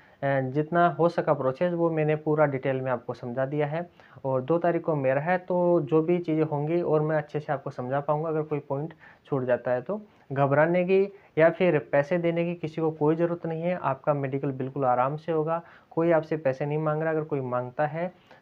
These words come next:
तो आप उसके, जो आपके साथ ऑफिसर होंगे उनसे आप कह सकते हो और आपका बिल्कुल आराम से मेडिकल होगा।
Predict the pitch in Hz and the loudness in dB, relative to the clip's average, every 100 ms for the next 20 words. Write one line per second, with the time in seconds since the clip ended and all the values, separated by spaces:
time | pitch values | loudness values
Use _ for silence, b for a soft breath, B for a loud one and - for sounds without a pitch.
0 | - 156 139 143 151 - 160 139 - 160 | -2 0 4 4 2 0 -4 -4 -6 -4
1 | 156 151 143 147 151 143 139 131 135 156 | 2 2 2 -4 -4 -6 -6 -6 -6 -4
2 | 147 165 180 147 - 139 135 139 131 131 | -4 -2 -2 -2 0 -2 -2 -8 -6 -4
3 | 139 160 160 170 190 - 135 - 165 147 | -4 -6 -6 -4 -4 -4 -8 -4 -4 -2
4 | 131 170 170 135 139 165 170 151 131 131 | -4 -4 -2 2 2 2 0 -6 -4 -6
5 | 127 120 151 | -6 -4 -6